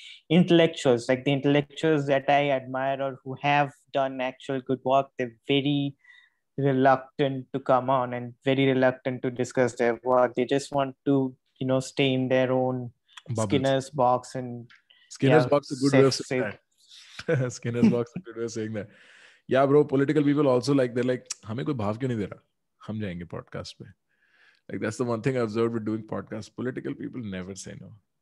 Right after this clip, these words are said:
Speaker 2: Like, "I have ideas. I'm gonna talk." They're like me. Like, I, <laughs> you know, I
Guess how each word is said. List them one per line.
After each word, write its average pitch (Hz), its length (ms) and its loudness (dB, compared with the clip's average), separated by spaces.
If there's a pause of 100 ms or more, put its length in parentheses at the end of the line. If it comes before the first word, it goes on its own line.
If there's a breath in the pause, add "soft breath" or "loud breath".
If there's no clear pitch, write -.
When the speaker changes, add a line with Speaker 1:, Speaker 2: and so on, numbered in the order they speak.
(260)
Speaker 2:
Like, - 160 -14
"I - 140 -10
have 127 80 -4
ideas. - 720 -12
I'm - 100 -14
gonna 127 220 -14
talk." 104 220 -12
They're 135 200 -2
like 165 100 2 (100)
me. 139 80 0 (260)
Like, 95 140 -8
I, 113 340 -2
<laughs> - 60 -14
you 180 180 4
know, 165 100 0
I 156 80 2